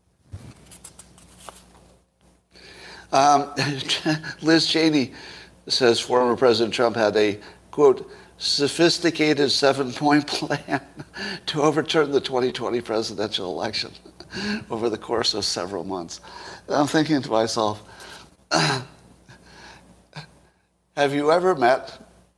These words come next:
uh, have you ever heard of President Trump? Let me tell you one thing he didn't have.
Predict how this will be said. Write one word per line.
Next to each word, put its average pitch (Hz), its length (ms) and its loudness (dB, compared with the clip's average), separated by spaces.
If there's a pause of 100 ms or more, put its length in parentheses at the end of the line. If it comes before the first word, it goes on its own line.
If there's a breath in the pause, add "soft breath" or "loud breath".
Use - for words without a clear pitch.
(840)
uh, 104 220 -2
have 120 140 2
you 135 60 6
ever 143 160 4
heard 156 340 0
of 82 340 -2 (320)
President 95 500 -2
Trump? 76 340 -8 (1080 loud breath)
Let 151 160 2
me 190 100 0
tell 165 220 2
you 151 200 2
one 117 400 0
thing 117 240 0
he 101 120 -6
didn't 101 240 -2
have. 87 380 -8